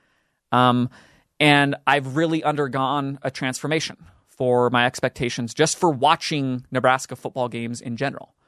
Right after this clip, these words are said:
In the past, that season opening game, there was so much excitement and optimism, and it was tied into this thought in my mind, which sometimes true, sometimes false. This game,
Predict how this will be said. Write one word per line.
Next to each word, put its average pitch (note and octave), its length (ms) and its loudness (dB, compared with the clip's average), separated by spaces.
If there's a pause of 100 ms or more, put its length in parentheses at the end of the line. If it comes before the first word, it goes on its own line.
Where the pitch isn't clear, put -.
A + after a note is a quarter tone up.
(380)
In C3+ 100 -6
the B2+ 60 0
past, D3+ 340 0
that B2 140 -2
season D3+ 280 -6
opening C#3 340 -4
game, B2+ 380 -8 (140)
there C3 120 -2
was A#2 100 -6
so - 240 -2
much D3 200 -2
excitement C3+ 560 -2 (480)
and B2+ 120 -2
optimism, B2 640 -2 (420)
and C#3 100 0
it A2 60 -4
was C3 140 -4
tied C#3 300 2
into B2 580 -6 (380)
this D3+ 260 0
thought C3 320 0
in C#3 80 -6
my B2 140 -2
mind, B2 320 -6
which - 400 -8
sometimes D#3+ 480 -4
true, D3+ 240 -4
sometimes B2+ 420 -2
false. D#3 400 0 (920)
This D#3+ 200 4
game, C#3+ 380 2